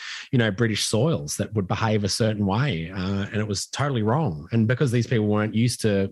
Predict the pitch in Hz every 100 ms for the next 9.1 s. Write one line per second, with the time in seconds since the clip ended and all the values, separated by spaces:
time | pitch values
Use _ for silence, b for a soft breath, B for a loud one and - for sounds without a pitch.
0 | 123 110 98 101 104 104 104 98 92 95
1 | - 147 147 104 87 78 82 85 - 90
2 | 85 - B B B B 107 127 120 104
3 | - 107 113 110 - 110 101 - 113 101
4 | 90 - 101 - 104 101 101 98 - 92
5 | 90 107 92 92 - 98 98 - 120 92
6 | 90 92 87 80 85 - - - 107 101
7 | 101 90 98 - 92 92 - 87 82 82
8 | 98 87 87 - B B 123 113 127 -
9 | 123